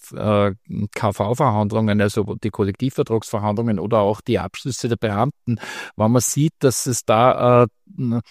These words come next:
dass Pakete wieder aufgeschnürt werden und es kommt, äh, mittlerweile zu Zugeständnissen von den Sozialpartnern, äh, die unterhalb der Inflationsrate sind.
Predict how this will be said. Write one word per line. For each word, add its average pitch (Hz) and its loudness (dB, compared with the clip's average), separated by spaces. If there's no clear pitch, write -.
dass - -4
Pakete - -2
wieder 123 4
aufgeschnürt 147 0
werden 131 2
und 131 2
es 127 0
kommt, 127 -2
äh, 127 -2
mittlerweile 117 2
zu 127 -6
Zugeständnissen 131 -2
von 120 -2
den 117 2
Sozialpartnern, 120 0
äh, 117 2
die 127 0
unterhalb 117 2
der 101 2
Inflationsrate 107 0
sind. 151 0